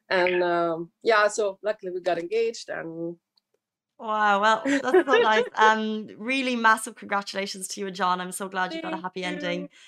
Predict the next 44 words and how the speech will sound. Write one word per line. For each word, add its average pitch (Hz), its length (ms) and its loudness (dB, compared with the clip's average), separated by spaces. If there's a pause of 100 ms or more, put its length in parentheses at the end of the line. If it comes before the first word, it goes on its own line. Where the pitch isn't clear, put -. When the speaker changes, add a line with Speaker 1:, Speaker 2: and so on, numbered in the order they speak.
(160)
Speaker 2:
Um, 180 320 2
and 185 120 -2
I'm 175 100 -4
glad 185 180 0
Speaker 1:
Thank - 20 -10
Speaker 2:
that 185 80 -8
you're 190 120 -4
Speaker 1:
you. - 0 -
Speaker 2:
able 180 140 -6
to 170 80 -12
share 185 240 -6
this 180 160 -12
story 175 280 -8
so, 175 400 -4 (280)
um, 175 180 0
more 185 200 -2
people 185 300 -8
are 175 240 0
aware. 170 600 -6 (320)
Um, 165 360 -4
and 175 100 -6
hopefully 175 880 -10
the 190 80 -12
resort 180 460 -6
will 175 120 -6
take 175 220 -8
responsibility 170 680 -8
in 160 80 -8
future. 175 420 -8
Just 170 240 -8 (260)
all 247 260 4
you 240 140 -4
needed 214 540 0
was, 180 560 0 (420)
"Hey, 175 340 -10 (640)
it 196 160 -6
gets 190 220 -6
choppy, 185 340 -4
be 202 140 -8
careful." 175 340 -8
That's 202 200 -6
all 220 140 2
you 214 100 -6
needed, 214 340 -2